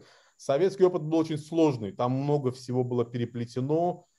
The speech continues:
Э, я считаю, что какие-то позитивные моменты, конечно, можно было бы использовать и оттуда, но в общем и целом он, конечно, себя изжил, исчерпал. То есть, э, потенциал советского опыта уже исчерпан.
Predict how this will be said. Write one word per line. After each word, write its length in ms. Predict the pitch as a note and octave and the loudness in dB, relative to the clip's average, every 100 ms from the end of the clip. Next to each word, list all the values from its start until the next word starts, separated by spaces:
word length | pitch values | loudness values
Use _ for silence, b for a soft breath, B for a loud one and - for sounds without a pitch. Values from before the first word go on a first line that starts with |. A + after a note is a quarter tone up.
| _ | _
Э, 140 | A#2 A2+ | -4 0
я 160 | C3 D3 | 2 0
считаю, 280 | - D#3 | 2 2
что 200 | D3 D3 | 2 -2
какие-то 760 | B2+ F3 - E3 D#3 D3+ D3+ - - | -2 -2 -2 2 6 6 4 -6 -2
позитивные 600 | D3+ D3 C#3+ F3 D#3+ D3+ | -2 -2 -2 -2 0 2
моменты, 380 | C#3+ D3+ D3+ C#3+ | 2 2 -2 -2
конечно, 240 | C#3+ C3 | -4 -2
можно 260 | C#3+ D3+ C3+ | 0 0 0
было 180 | C3+ C3+ | -2 -2
бы 100 | C3 | -4
использовать 440 | - D3+ C#3+ B2+ | -4 0 0 2
и 40 | C#3 | 2
оттуда, 600 | C3 - G#3 C3+ F2+ - _ _ _ _ | 2 0 4 4 4 -4 _ _ _ _
но 220 | B2+ C#3+ C3+ | -2 0 4
в 100 | D#3+ | 4
общем 340 | F3+ - F3 | 4 2 -2
и 40 | |
целом 420 | D#3 - G3 F3+ D3+ | -2 0 2 2 0
он, 160 | D#3+ | -2
конечно, 360 | D#3+ D3+ D3+ C#3 | -2 -4 -4 -10
себя 300 | B2+ C#3 C#3+ | -2 0 2
изжил, 380 | C3 A#2+ C#3 A2+ | 0 -2 -2 -2
исчерпал. 680 | - - C3 - C3+ G2+ | -6 -4 -2 4 4 4
То 100 | - | -2
есть, 200 | G#2 - C3 | -10 -12 -12
э, 260 | C3+ A#2 A2+ | -6 -4 -2
потенциал 500 | B2+ C3+ B2+ D3+ D#3 | -2 -2 0 4 4
советского 560 | D#3 C3+ C3+ C#3+ - B2 | 4 2 2 -4 -4 -2
опыта 380 | D3 D3 C#3 | -2 -2 -2
уже 220 | B2 A#2 B2+ | -2 -2 -4
исчерпан. 520 | B2 C#3 D#3 - E2+ | -2 2 2 0 -18